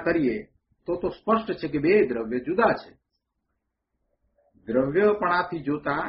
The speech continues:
એનો અર્થ એ થયો કે દ્રવ્ય દ્રષ્ટિથી કે આ દ્રવ્ય અને આ દ્રવ્ય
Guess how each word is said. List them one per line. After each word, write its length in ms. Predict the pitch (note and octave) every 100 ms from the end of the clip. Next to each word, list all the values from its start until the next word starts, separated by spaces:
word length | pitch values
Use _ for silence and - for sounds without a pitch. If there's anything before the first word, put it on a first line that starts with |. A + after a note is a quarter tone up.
| C#3
એનો 160 | C#3 D3
અર્થ 140 | C#3+
એ 100 | G#3+
થયો 200 | B3+ D3+
કે 120 | E3+ A3+
દ્રવ્ય 360 | E3+ C#3 C#3+ A#3
દ્રષ્ટિથી 500 | E3+ - E3 F#3+ F#3+
કે 60 | G#3
આ 200 | D3+ - F#3+
દ્રવ્ય 400 | F3 D#3+ F3 F3 -
અને 140 | - D3+ F3+
આ 160 | G3+
દ્રવ્ય 340 | D#3+ A#2+ G#2